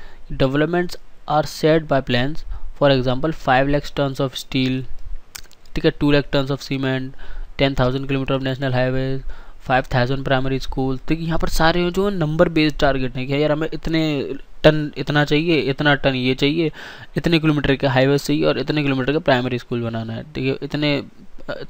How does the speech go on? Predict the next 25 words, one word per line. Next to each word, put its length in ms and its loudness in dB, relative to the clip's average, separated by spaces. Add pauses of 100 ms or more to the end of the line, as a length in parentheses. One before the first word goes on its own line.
(140)
हज़ार 280 4
primary 360 0
school 200 -4
बनाने 300 -2
हैं, 280 -4 (640)
ठीक 120 -2
है। 80 -4 (1120)
तो 140 0 (140)
ये 320 0
होता 240 0
है 120 0
numerical 540 0
targets, 520 4
ठीक 100 0
है, 60 4
ये 180 2
इसका 220 2
feature 380 0
है 80 2
हमारे 240 0
imperative 560 -2
का। 140 -4 (380)
Plus 180 2
second 420 2
हमारा, 340 0